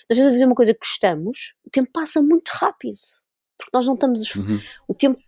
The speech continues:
Speaker 1: flui. E depois nós temos a sensação que aquilo tão depressa começou como acabou. E quando nós estamos a fazer uma coisa que nos é mais penosa, ou que nós não temos tanto gosto, ou que é mais difícil para nós, o tempo tem uma dimensão, di-, tem um peso diferente.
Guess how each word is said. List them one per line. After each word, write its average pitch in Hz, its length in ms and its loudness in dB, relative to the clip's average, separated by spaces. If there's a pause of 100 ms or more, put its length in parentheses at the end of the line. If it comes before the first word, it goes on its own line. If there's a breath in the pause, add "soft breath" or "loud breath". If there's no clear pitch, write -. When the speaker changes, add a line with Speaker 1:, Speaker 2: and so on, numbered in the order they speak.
(100)
Speaker 1:
flui. 254 420 0 (540)
E 190 60 -2
depois 233 160 2
nós 247 140 2
temos 254 180 2
a 247 40 0
sensação 247 280 0
que 247 80 -4
aquilo 254 460 0
tão 247 100 2
depressa 247 340 0
começou 247 380 0
como 240 200 2
acabou. 226 340 0 (420 loud breath)
E 185 60 2
quando 233 160 4
nós 262 80 0
estamos 269 180 2
a 233 40 0
fazer 247 140 4
uma 247 140 4
coisa 220 240 4
que 214 100 -12
nos 214 140 0
é 220 80 4
mais 214 520 0 (140)
penosa, 196 680 2
ou 185 160 4
que - 160 -10
nós 185 240 -2
não 190 140 0
temos 185 340 -2
tanto 180 240 -4 (160)
gosto, 190 720 2 (460 loud breath)
ou 160 120 -2
que - 200 -2
é - 20 0
mais 156 220 -6
difícil 214 720 0
para 202 200 -2
nós, 190 500 -2 (600 soft breath)
o 208 80 -4
tempo 262 460 0 (100)
tem 254 100 2
uma 233 160 4
dimensão, 240 400 2
di-, 240 200 2
tem 240 100 2
um 220 80 4
peso 233 340 2
diferente. 233 640 -2